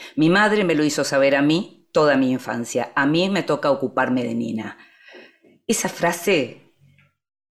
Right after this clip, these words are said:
es tremenda. Yo no, no creo que,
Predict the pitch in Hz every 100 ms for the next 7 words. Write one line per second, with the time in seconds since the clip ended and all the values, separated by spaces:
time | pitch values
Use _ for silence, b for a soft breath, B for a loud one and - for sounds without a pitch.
0 | - 175 - 156 151 143 131 123 117 -
1 | _ _ - - 170 233 233 208 220 214
2 | 247 262 269 226 277 233 240 - 269 269